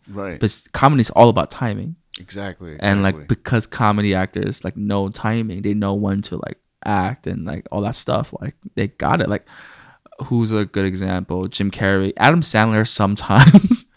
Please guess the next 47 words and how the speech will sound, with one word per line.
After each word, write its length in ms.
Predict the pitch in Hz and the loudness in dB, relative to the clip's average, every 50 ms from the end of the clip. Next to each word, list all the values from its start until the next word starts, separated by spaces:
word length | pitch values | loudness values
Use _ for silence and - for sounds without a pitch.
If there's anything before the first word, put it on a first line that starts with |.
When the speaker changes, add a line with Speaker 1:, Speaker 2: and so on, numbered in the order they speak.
| _ _ | _ _
Speaker 2:
<laughs> 240 | _ _ _ _ - | _ _ _ _ -8
Speaker 1:
I, 120 | 127 131 135 - - | -8 -8 -6 -6 -4
I'll 180 | 78 - - 156 | -2 -2 -2 -2
give 240 | 139 160 165 156 | -2 -4 -4 -4
him, 160 | 139 117 110 - - | -4 -4 -6 -4 -4
I, 160 | - 110 127 123 - - | -6 -6 -6 -6 -8 -8
I 80 | - - | -8 -8
think 300 | - - - 180 - - | -8 -10 -12 -14 -12 -12
he 120 | - 110 | -12 -12
can 320 | - - - 92 101 107 110 | -12 -10 -10 -10 -8 -8 -8
act. 380 | 120 135 135 _ _ _ _ _ _ _ _ - - | -8 -10 -12 _ _ _ _ _ _ _ _ -14 -14
I, 120 | 92 92 87 _ - - - | -14 -14 -14 _ -20 -20 -18
he, 120 | 101 107 - - | -18 -16 -14 -12
it's 260 | 104 107 85 - - | -12 -10 -10 -10 -10
just 420 | - 123 110 95 - - - - | -10 -10 -10 -10 -10 -12 -14 -14
he 160 | - - 92 | -16 -16 -16
chooses 540 | - - - - - 98 87 80 82 76 73 | -12 -10 -10 -8 -8 -10 -12 -14 -16 -16 -14
not 220 | 80 80 82 - - | -12 -12 -12 -12 -12
to. 220 | - 107 110 127 _ _ _ - - - | -12 -12 -14 -14 _ _ _ -10 -4 -2
Speaker 2:
Oh, 280 | 101 98 90 82 - - - - | 0 0 0 -2 -6 -10 -10 -10
I 100 | - - | -10 -10
mean, 100 | - - _ - | -12 -12 _ -2
I 60 | 92 98 | -2 0
think 180 | - 123 101 | 0 0 0
he 80 | 110 104 | 0 0
just, 240 | 95 101 95 - - | 0 -2 -2 -2 -2
yeah, 260 | 87 80 67 64 67 | -2 -2 0 0 0
I 40 | 107 | 2
don't 100 | 110 101 | 2 2
know 60 | 95 | 2
what 100 | 95 92 | 2 2
the 80 | - | 0
heck 200 | - 185 196 - | 0 -2 -2 -4
is 120 | - 98 - - - - | -6 -8 -10 -12 -6 -2
his 120 | - 113 95 | 0 0 2
Speaker 1:
He, 60 | 104 | 2
Speaker 2:
mentality. 460 | 98 92 139 - 87 92 92 - - - | 0 0 0 0 0 0 0 -2 -2 -2
Speaker 1:
I 20 | |
think 160 | 156 151 135 | -2 -2 -2
he 100 | - 147 127 | -4 -6 -6
just 220 | 117 135 117 110 | -6 -6 -6 -4
enjoys 600 | 120 107 101 90 107 104 101 101 98 98 95 85 | -6 -6 -6 -6 -6 -6 -4 -4 -4 -6 -8 -10
doing 260 | - 101 98 95 92 87 | -10 -10 -8 -8 -8 -10
the 160 | 90 90 85 | -10 -10 -10
other 220 | 82 85 85 80 | -10 -10 -12 -12
movies. 480 | 82 85 85 80 76 85 85 82 82 - | -14 -14 -16 -16 -14 -14 -14 -12 -6 -2
Speaker 2:
Yeah. 380 | 139 143 143 147 147 143 147 | 0 0 2 2 0 0 -2